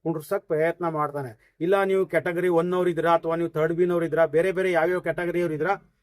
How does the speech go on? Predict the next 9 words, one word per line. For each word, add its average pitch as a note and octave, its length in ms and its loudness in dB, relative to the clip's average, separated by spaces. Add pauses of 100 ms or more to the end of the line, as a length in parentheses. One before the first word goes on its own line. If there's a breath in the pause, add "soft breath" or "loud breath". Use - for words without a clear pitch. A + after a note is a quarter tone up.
(160)
ಆ E3+ 80 0
ಕ್ಯಾಟಗರಿನಲ್ಲಿ F#3 720 2
ನೀವು F3+ 140 0
ಕನ್ನಡ E3+ 280 0
ಗ್ರಾಮೀಣ F3 360 2
ಮಾಧ್ಯಮ E3+ 420 0
ಎಲ್ಲದಕ್ಕೂ F3+ 520 2
ಅಪ್ಲೈ F3 320 2
ಮಾಡಿದ್ದೀರಾ, E3 520 2